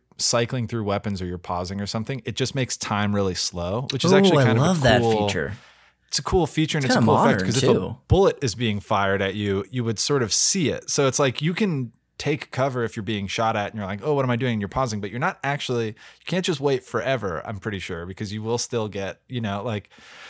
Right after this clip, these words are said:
Speaker 1: but the Bond, but GoldenEye, obviously, it was the very iconic, like, the watch face comes up and
Speaker 2: Yes.
Speaker 1: that becomes your screen, and you could be, you know, like, so, uh, I'm sure there was an adjustment, um, uh, but no, I don't,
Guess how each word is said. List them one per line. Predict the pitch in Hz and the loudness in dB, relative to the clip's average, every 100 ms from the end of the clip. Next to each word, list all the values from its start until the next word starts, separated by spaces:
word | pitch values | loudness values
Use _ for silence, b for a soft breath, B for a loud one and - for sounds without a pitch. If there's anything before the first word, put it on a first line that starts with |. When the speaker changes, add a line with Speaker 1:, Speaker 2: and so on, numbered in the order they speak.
| B B | B B
Speaker 1:
but | - 123 | -4 -2
the | 113 | 2
Bond, | 156 170 165 147 135 - | 2 2 2 -2 -6 -4
but | 131 123 | -2 4
GoldenEye, | 220 156 135 120 | 4 4 2 2
obviously, | 117 117 120 120 | 2 2 2 2
it | 117 | 0
was | 101 | -2
the | 104 | -2
very | 113 113 | 2 2
iconic, | 107 107 113 107 - | 2 0 0 0 -2
like, | 107 95 | -2 0
the | 107 | 2
watch | 98 104 90 - | 4 4 2 -2
face | - 104 95 - | 0 0 2 -2
comes | - 98 90 | -2 -2 2
up | 98 | 2
and | 92 | 2
Speaker 2:
Yes. | 95 | 0
Speaker 1:
that | 98 95 | -2 -4
becomes | - 104 98 | -6 -6 -4
your | 101 | -4
screen, | 95 - 104 92 92 | -4 -2 -2 -2 -2
and | 92 | -4
you | 92 | -6
could | 87 95 | -6 -8
be, | 101 | -4
you | 127 | -2
know, | 117 | -2
like, | 113 110 | -2 -4
so, | - 127 113 113 - _ B B B B B B | -2 0 0 -2 -6 _ B B B B B B
uh, | 120 113 110 | -4 -2 0
I'm | 135 | 0
sure | 139 175 | 2 2
there | 170 | 4
was | 143 131 127 | 4 2 0
an | |
adjustment, | 117 107 110 - 147 143 _ 123 | -2 0 0 0 -6 -8 _ -6
um, | 113 107 104 98 95 - _ _ _ _ _ _ - - - | -4 -2 -4 -4 -6 -14 _ _ _ _ _ _ -20 -16 -4
uh, | 120 107 101 - | -2 0 -2 -6
but | 110 117 104 _ _ _ _ - _ _ _ | -2 0 0 _ _ _ _ -20 _ _ _
no, | 101 113 131 131 107 | -8 -2 0 0 -2
I | 98 | -4
don't, | 127 135 | -2 -4